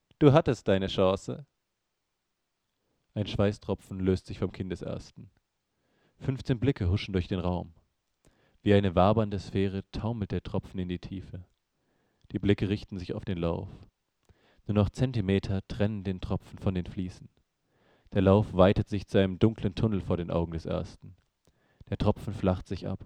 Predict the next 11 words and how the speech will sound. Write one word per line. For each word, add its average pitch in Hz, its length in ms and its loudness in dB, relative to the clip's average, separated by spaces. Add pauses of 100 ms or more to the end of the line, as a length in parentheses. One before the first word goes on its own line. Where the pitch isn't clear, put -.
(560)
muss 107 160 4
in 113 100 2
Augenblicken 117 480 4
den 101 160 0
Boden 104 240 4
berühren 82 340 0
und - 140 -10
in 90 140 -10
tausend 107 360 -2
Spritzer - 400 -8
zerspringen. 98 600 -12